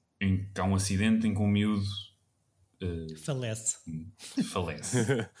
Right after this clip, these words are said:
Speaker 3: O filme é
Speaker 1: E
Speaker 3: dois mil,
Speaker 1: os miúdos
Speaker 3: pô.
Speaker 2: Sim, sim.
Speaker 1: Exato. E os miúdos fazem um pacto entre eles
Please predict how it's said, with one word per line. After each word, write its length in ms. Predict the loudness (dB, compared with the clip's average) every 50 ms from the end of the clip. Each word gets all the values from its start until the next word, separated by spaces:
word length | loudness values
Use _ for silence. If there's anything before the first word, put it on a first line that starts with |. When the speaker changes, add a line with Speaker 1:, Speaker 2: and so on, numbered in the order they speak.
| -20 -12 -2 2
Speaker 3:
O 40 | 4
filme 220 | 6 6 6 6
é 20 | 4
Speaker 1:
E 40 | 6
Speaker 3:
dois 140 | 6 6 8
mil, 180 | 8 8 8 8
Speaker 1:
os 60 | 6
miúdos 320 | 6 4 2 2 0 -2 -4
Speaker 3:
pô. 80 | -8 -10 -10
Speaker 2:
Sim, 320 | -8 -6 -4 -4 -4 -4
sim. 140 | -4 -2 -2
Speaker 1:
Exato. 360 | 0 0 0 -2 -2 -2 0 2
E 60 | 2
os 80 | 4 4
miúdos 320 | 4 4 4 4 2 2
fazem 340 | 2 2 2 2 2 4 4
um 160 | 2 2 2
pacto 420 | 2 2 2 2 0 -4 -4 0
entre 240 | 0 2 2 2 2
eles 440 | 2 2 0 -2 -6 -8 -10 -12 -20